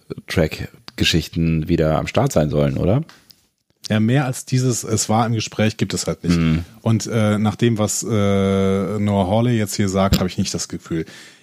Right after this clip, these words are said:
Speaker 2: Er sagt weiter, und das finde ich einen ganz validen Punkt, er sagt,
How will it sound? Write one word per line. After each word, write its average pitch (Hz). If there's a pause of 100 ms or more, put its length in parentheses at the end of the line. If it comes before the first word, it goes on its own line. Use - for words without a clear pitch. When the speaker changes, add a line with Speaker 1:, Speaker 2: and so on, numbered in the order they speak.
Speaker 2:
Er 139 (220)
sagt 117
weiter, 151
und 117
das 135
finde 165
ich -
einen 139
ganz 143
validen 117
Punkt, -
er 95
sagt, 107